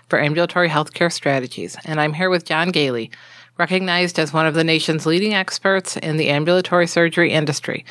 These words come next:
John is the author of a number of books about the industry and the owner of Ambulatory Healthcare Strategies,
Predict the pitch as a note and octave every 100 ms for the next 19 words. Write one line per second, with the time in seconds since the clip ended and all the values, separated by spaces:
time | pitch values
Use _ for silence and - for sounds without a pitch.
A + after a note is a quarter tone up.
0 | - - - E3 E3 D3 D#3+ D3+ E3 D#3
1 | C#3+ D3 E3 G#3+ B3 G3 F#3+ - G3 G3
2 | G#3 G3+ G3+ - G#3+ G#3 - D3+ D#3 D#3
3 | E3 F3 - D3+ C3+ D3+ E3 E3+ - F3+
4 | D#3 D#3+ - F3 E3 D#3 D3 C#3 - -
5 | -